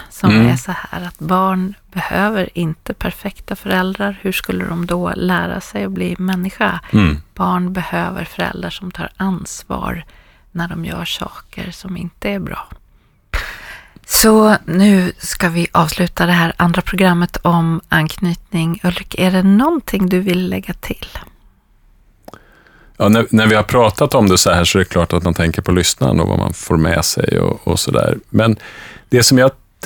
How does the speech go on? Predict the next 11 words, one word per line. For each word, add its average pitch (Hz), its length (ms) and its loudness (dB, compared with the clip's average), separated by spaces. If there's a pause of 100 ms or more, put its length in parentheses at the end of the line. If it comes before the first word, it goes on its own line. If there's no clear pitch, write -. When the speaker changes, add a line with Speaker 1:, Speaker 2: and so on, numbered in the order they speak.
(100)
Speaker 2:
komplettering 170 720 4
till - 120 0
ditt 98 180 2
Jesper 104 260 2
Juhl-citat 104 680 4
skulle 110 240 2
jag 101 100 4
också - 240 0
vilja 104 180 4
säga 101 380 2
att - 140 -4